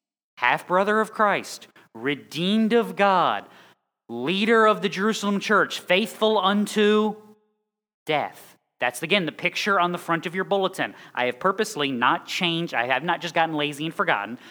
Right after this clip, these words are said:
I have purposely not changed the picture on your bulletin each week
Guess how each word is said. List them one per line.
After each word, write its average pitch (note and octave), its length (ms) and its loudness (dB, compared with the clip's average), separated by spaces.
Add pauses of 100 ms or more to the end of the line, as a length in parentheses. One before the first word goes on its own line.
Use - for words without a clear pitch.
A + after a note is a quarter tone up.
(120)
I B2+ 80 0
have C3 160 -4
purposely F#3+ 480 0
not C3+ 380 2
changed F3+ 380 -2
the F3 60 -6
picture F3+ 400 -4
on C#3 220 0
your E3 100 -2
bulletin D#3 600 0
each B2+ 240 -10
week F#3 320 -6